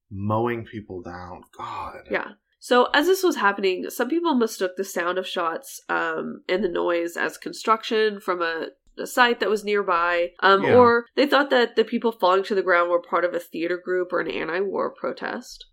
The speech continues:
Speaker 2: They didn't know they were being shot.
Speaker 1: Yeah. Again, in the same way that
Speaker 2: I mean, this
Speaker 1: the
Speaker 2: is the
Speaker 1: guy leaving the
Speaker 2: sixties.
Speaker 1: observation tower was thinking, "Ah, dude has a gun in the tower to get rid of pigeons." Their, y-,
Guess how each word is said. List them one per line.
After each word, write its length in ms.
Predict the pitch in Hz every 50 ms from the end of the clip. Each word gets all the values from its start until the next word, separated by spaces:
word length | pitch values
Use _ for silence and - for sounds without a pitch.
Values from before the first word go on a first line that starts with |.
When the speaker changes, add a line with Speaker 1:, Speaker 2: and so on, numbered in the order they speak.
| _ _ _ _ _
Speaker 2:
They 80 | 320 311
didn't 240 | 311 285 220 190
know 360 | 175 175 165 170 170 180 - - _ -
they 80 | - - -
were 60 | 170
being 200 | - 160 - -
shot. 380 | - - - - - - 254 294 - -
Speaker 1:
Yeah. 340 | 151 156 151 110 87 82 - -
Again, 520 | - 131 131 127 147 156 160 139 120 113 - _ _ _ _ -
in 200 | 139 143 147 143
the 100 | 139 131
same 400 | - - - 139 139 139 139 127
way 280 | 123 123 127 123 120
that 340 | 107 98 98 98 95 92 - - _ _ _ _ -
Speaker 2:
I 40 |
mean, 60 | 226 262
this 140 | 277 -
Speaker 1:
the 80 | - -
Speaker 2:
is 60 | -
the 60 | -
Speaker 1:
guy 160 | 110 110 117 120
leaving 180 | 117 - - 117
the 60 | 117
Speaker 2:
sixties. 320 | 113 - 120 110 107 110
Speaker 1:
observation 760 | 107 107 110 110 - - - 110 98 107 113 - - 110 101
tower 680 | 98 - - 110 117 120 113 104 101 98 98 95 - - _ _ _ _ _ _ _ _ _ _
was 160 | 107 107 -
thinking, 380 | - 113 107 104 104 107 107 117
"Ah, 220 | 139 190 180 110
dude 240 | 104 - 107 107 110
has 160 | 107 107 -
a 40 | 107
gun 320 | 104 - 107 113 117 117
in 100 | 113 113
the 60 | 117 117
tower 300 | - - 131 127 127 127
to 60 | 123
get 100 | 120 120
rid 180 | - - 127
of 80 | - -
pigeons." 520 | - 160 160 151 - - 107 104 95 -
Their, 380 | - - 113 113 104 - - - _ _ _ _
y-, 260 | - 107 120 117 110